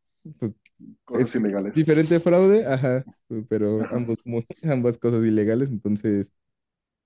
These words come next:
Speaker 1: ¿qué te digo? Pero no, realmente yo no seguía tanto a Bankman, sé que estuvo,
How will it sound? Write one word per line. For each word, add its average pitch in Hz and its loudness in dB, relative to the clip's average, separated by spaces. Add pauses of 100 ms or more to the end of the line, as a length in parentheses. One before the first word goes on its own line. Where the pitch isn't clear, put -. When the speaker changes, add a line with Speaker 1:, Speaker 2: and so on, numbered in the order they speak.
(1500)
Speaker 1:
¿qué 117 -2
te 113 0
digo? 104 0
Pero 127 4
no, 113 0
realmente 151 2
yo 135 2
no 139 0
seguía 123 0
tanto 123 -2
a 101 0
Bankman, 147 -2
sé 135 0
que 120 4
estuvo, 117 2